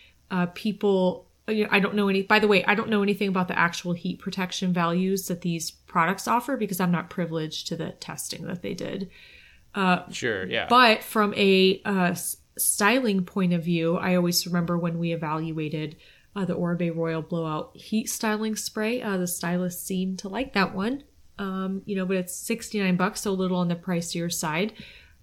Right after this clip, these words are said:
Speaker 1: Uh, but look for brands actually claiming a temperature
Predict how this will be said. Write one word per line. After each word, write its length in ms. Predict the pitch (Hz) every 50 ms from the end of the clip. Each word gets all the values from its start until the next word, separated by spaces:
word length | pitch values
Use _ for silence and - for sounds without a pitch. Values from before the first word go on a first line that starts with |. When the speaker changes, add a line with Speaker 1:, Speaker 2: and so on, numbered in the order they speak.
| _ _ -
Speaker 1:
Uh, 300 | 208 202 190 190 185 180 180 -
but 300 | 233 233 226 220 226 226 - - - - - - - - - - - - - 214
look 260 | 220 262 262 - -
for 120 | - 285
brands 440 | 226 - 214 208 208 214 226 226 - -
actually 440 | 196 185 190 190 - - - 220 208
claiming 640 | - - - - 208 190 180 180 190 196 196 202
a 80 | - 190
temperature 840 | 180 - - - 185 175 - 175 170 170 - - 151 147 151 160 -